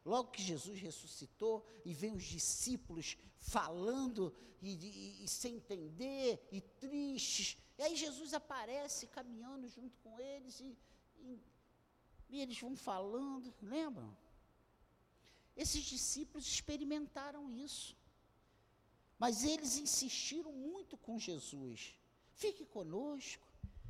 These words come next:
pois a noite já vem, o dia já está quase findando." Então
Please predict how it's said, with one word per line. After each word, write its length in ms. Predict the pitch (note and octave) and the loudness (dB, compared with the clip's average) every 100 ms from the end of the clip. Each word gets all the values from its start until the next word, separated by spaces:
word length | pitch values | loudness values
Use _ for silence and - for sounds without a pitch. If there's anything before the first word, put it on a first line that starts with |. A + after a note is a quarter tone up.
| - | 2
pois 180 | E4 F4+ | 6 8
a 80 | C4 | 8
noite 360 | A#3 C4 - A3 | 10 8 6 2
já 160 | F#3+ | 2
vem, 500 | C#3 E3 A3 C4+ A#3 - - | 2 2 2 4 2 0 2
o 120 | C4 | 6
dia 220 | G3+ D#4+ | 8 6
já 120 | C4 C4 | 8 6
está 240 | - B3+ | 6 4
quase 440 | - A#3 C4+ B3+ | 8 8 8 6
findando." 760 | A3+ - G3 C3+ D#3+ A#3+ A#3+ D3+ - - - | 0 0 0 4 4 4 2 0 -6 -14 4
Então 640 | B3 - C#4 D4 D4+ C4 | 4 6 6 8 8 4